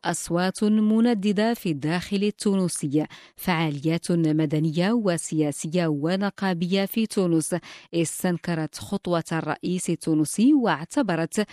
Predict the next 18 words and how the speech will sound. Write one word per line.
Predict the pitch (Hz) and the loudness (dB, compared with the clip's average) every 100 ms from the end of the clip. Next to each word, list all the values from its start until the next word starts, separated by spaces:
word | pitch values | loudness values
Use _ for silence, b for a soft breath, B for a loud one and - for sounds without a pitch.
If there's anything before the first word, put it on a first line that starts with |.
| B B - | B B 0
أنها | 180 170 156 | 2 2 0
تسيء | 156 151 - 190 170 | -2 -6 -4 -2 0
للشعبين | 160 151 - 151 160 196 | 0 0 0 -2 -2 0
المغربي | 196 165 156 156 175 151 190 | 0 0 0 0 -2 0 2
والتونسي | 202 165 - 160 156 - 214 277 | 2 0 -2 0 0 0 4 6
ولتاريخ | 247 170 156 - 151 160 180 - | 4 2 -2 -2 -2 -2 -2 -2
البلدين | 175 147 156 151 156 196 233 B B B - | -2 0 0 2 4 4 4 B B B -2
الذي | 180 160 147 170 151 | 0 0 2 2 4
ميزه | 156 151 165 170 175 | 4 4 2 2 2
وقوف | 202 233 151 - 190 190 - | 2 2 0 2 0 0 0
المملكة | 170 156 156 151 185 190 - | 0 2 2 2 0 -2 -2
المغربية | 175 160 156 160 156 165 190 196 B B B | 0 0 0 0 0 0 0 0 B B B
إلى | 180 170 160 147 | -2 0 0 0
جانب | 143 202 247 240 208 | 0 2 2 2 0
تونس | 196 202 196 190 - - | 0 0 0 0 -4 -2
في | 196 175 | 0 2
عز | 139 165 180 165 175 165 - | 2 0 0 0 0 0 0
أزماتها. | 165 165 208 185 147 - 139 151 165 | 0 2 0 0 -2 -6 -4 -2 -4